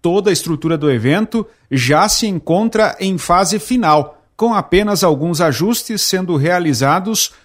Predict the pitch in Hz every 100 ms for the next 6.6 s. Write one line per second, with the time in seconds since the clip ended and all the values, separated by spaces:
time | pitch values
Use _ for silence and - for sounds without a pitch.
0 | - - 220 226 196 110 123 185 254 170
1 | 156 - 160 156 160 180 170 120 98 -
2 | _ _ - 151 147 - 196 180 202 196
3 | 180 165 - 160 135 101 - _ _ 180
4 | 196 190 143 117 110 131 - 135 131 120
5 | 147 170 - 123 120 113 131 135 - 117
6 | 135 214 185 185 208 -